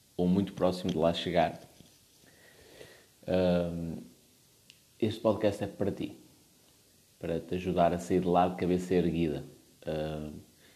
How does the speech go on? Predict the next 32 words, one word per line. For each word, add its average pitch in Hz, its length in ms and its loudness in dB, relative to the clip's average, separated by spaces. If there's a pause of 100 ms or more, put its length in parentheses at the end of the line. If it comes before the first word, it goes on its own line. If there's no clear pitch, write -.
e - 60 -10
quando 120 220 6
eu 117 40 6
digo 98 160 4
fundo 98 300 0
do 98 80 2
poço, 123 500 2 (120)
é 98 320 4 (1000)
a 110 80 -4
nível 95 380 8
empresarial. 92 680 4 (380)
Se - 100 -20
porventura 85 500 2
a 82 40 4
tua 90 120 -2
empresa 87 340 -2
está 85 240 4
muito 85 400 -2
próximo 85 400 0
de - 60 -10
falir, 87 340 2 (1200)
ou 82 360 -6
até 82 220 -2
se - 160 -6
já 90 140 2
faliu, 87 400 0 (680)
ahm, 87 600 0 (400)
se - 140 -10
as 90 60 -8
coisas 82 200 -6
estão 98 180 -2
complicadas 98 840 0